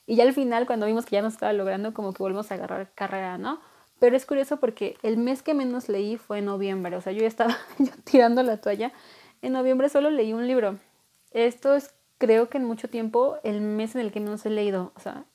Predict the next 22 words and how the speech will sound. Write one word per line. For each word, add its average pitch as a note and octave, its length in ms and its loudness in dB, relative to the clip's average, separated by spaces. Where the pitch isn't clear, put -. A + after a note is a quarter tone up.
tenía G#3+ 260 -4
meses A#3 280 -8
malos A3 460 0
en B3 80 -4
los G3 100 -8
que G3 100 -4
leía F#3+ 300 -4
tres G3 240 -6
libros G#3 520 -2
o F#3+ 80 -18
cuatro. F#3+ 420 0
Y G#3+ 60 -2
eso A3+ 160 4
para G#3 200 -2
mí G3 120 -4
eran G3+ 180 -4
como F#3+ 220 -8
meses G3 320 -4
así G3 640 -6
de G#3+ 100 0
sequía G#3 460 0
lectora. G3+ 580 -2